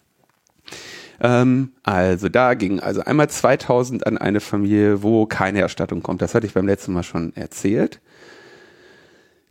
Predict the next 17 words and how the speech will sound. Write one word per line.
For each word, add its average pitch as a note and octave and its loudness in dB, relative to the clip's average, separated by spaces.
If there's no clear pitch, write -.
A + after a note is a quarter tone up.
Dann D3 2
haben D#3 2
wir C3+ 4
eintausendachthundert B2+ 0
Euro A#2+ 2
an A2 2
den A2+ 4
Verstehbahnhof, A2 0
äh, A2+ 2
gespendet, G#2+ -2
äh, A#2+ 4
für A2+ 4
Kunstworkshops B2+ 0
mit G#2+ 0
Kindern A#2+ 2
und G2+ 0
Jugendlichen. C#3 0